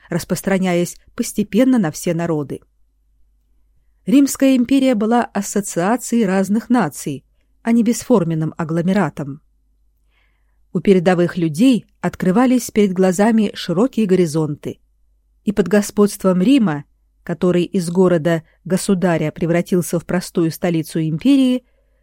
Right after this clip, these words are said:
воспиталось сознание братства народов и равенства всех людей. Выход из национальной исключительности, которая характеризует жизнь Древнего Востока,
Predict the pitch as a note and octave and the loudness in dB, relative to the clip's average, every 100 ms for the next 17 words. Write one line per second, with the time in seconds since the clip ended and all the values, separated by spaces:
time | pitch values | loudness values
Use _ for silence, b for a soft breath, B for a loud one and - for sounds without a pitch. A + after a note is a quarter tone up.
0 | _ E3 G3 - G3+ A3 C4 B3+ B3 - | _ -4 -4 -2 -4 0 2 2 -2 -8
1 | - G3+ F3+ F3 G3 G#3 G3+ G3 A3+ A3+ | -4 -2 -2 -2 0 2 0 0 0 0
2 | F3 - F3 E3 D#3+ C4+ A#3 - - _ | -2 -6 -6 -2 2 4 4 0 -6 _
3 | _ - - F3+ F3 G3 - B3 - D3 | _ 0 2 2 0 -2 -2 -4 -4 -6
4 | - F3 D3+ D#3+ D3 - _ _ _ _ | -4 -4 -2 -4 -4 -12 _ _ _ _
5 | _ _ _ _ _ _ _ _ _ _ | _ _ _ _ _ _ _ _ _ _
6 | _ _ _ _ - G3 C4+ - E3 - | _ _ _ _ -4 4 4 4 2 2
7 | G3 F3 F#3+ - G#3 G3 G3+ E3+ E3+ E3 | 2 2 -2 0 0 4 2 2 -2 -4
8 | F3 E3 - - F3+ D#3+ - - D3+ - | -4 0 0 2 0 -2 -4 -4 -4 -8
9 | _ _ _ - F3 F3+ F3 - G3 - | _ _ _ -10 -2 2 2 2 -2 2
10 | F3+ E3+ F3+ E3 E3 G3 F3+ E3+ F3+ F3 | 2 2 0 0 0 0 0 0 0 2
11 | D#3+ D#3+ D#3 F#3+ - F3+ D3+ D#3+ | 0 0 -2 -4 0 -2 0 -6